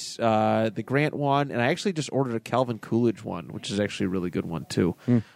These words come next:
Speaker 1: Um, that was an autobiography, though. I don't know how that's gonna go. But, um, we are on to our top five now.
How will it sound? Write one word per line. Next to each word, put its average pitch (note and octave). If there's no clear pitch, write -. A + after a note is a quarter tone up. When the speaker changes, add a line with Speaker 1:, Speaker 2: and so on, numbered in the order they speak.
Speaker 1:
Um, G#2+
that F3
was F#3
an A#2
autobiography, G#2
though. G2+
I G#2
don't A2+
know G#2+
how G#2+
that's F#2
gonna D#2+
go. -
But, -
um, B2
we F3+
are G3
on F#3+
to -
our D#3
top -
five D3+
now. A2+